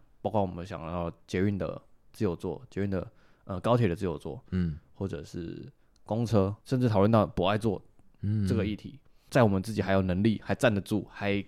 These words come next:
Speaker 1: 可以的情况下，我们会愿意多给别人一点。而且就像我们刚讨论到的是，你刚说的让座在每个人的心。
Speaker 2: 真的，就博爱座是在每个人的心中啊。
Speaker 1: 所以你会觉得说，应该就是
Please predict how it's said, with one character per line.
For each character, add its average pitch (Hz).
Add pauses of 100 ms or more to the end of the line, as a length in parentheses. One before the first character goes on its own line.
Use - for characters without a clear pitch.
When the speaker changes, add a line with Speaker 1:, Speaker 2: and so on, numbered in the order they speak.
(680)
Speaker 1:
可 135
以 165
的 131
情 92
况 95
下， 98
我 69
们 87
会 98
愿 92
意 87
多 87 (100)
给 69
别 90
人 82
一 92
点。 -
而 120
且 120
就 123
像 123
我 92
们 87
刚 98
讨 95
论 82
到 90
的 85
是， 98
你 110
刚 113
说 107
的 -
让 117
座 110
在 101
每 92
个 -
人 76
的 90
心。 - (360)
Speaker 2:
真 85
的， 76 (240)
就 139
博 113
爱 127
座 127
是 113
在 113
每 85
个 76
人 76
的 76
心 85
中 71
啊。 67 (400)
Speaker 1:
所 160
以 180
你 123
会 131
觉 110
得 95
说， 95 (760)
应 131
该 113
就 110
是 101